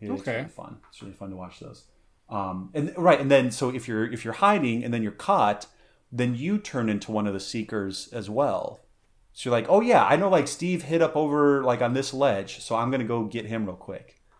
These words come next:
Speaker 1: Um, and yeah, it's, so, so yeah, it's just, right, like,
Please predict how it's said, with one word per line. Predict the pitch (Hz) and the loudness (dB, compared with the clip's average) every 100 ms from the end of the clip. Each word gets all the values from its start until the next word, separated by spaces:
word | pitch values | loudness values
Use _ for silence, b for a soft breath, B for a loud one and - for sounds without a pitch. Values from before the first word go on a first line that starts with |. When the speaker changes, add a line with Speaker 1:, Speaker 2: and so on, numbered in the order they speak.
| _ | _
Speaker 1:
Um, | - 98 92 92 92 _ _ _ _ _ - | -10 -6 -6 -8 -10 _ _ _ _ _ -6
and | 135 | 0
yeah, | 139 | 2
it's, | 107 120 139 139 147 | 2 -2 -8 -10 -6
so, | 190 | -6
so | 180 226 | -2 -2
yeah, | |
it's | 170 165 | -2 -4
just, | 190 185 - b b b b - | -8 -8 -16 b b b b -14
right, | 180 220 - | -4 -2 0
like, | 151 147 - | 2 0 -2